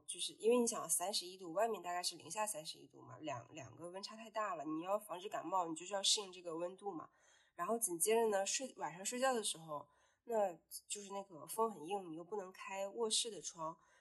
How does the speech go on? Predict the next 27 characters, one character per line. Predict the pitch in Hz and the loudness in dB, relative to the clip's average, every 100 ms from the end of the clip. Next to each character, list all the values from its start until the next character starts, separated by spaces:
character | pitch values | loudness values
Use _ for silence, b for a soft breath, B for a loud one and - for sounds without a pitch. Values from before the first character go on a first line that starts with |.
| b | b
所 | 214 | 2
以 | 220 185 | 2 2
我 | 165 | -4
们 | 156 160 | -4 -4
开 | - 214 | -2 0
的 | 214 | 0
都 | 208 208 | -2 -2
是 | - 190 | -2 -2
那 | 185 | -10
个 | 175 156 143 90 - b b | -12 -10 -6 -8 -10 b b
厨 | - 185 | -8 -8
房 | 202 156 160 | -6 -4 -4
和 | 180 | -6
客 | 175 220 | -10 -10
厅 | 202 214 | -4 -2
的 | 190 | -2
窗， | - - 147 147 _ | -4 -6 -8 -10 _
有 | - 147 | 0 0
一 | 165 | 2
个 | 190 | -2
对 | 196 247 214 | -2 0 -2
流 | 147 | -2
通， | - - 180 185 b b b | -12 -14 -14 -14 b b b
然 | 165 | -10
后 | 170 190 | -8 -6
那 | 190 | -8
个 | 180 - 156 151 | -10 -14 -12 -12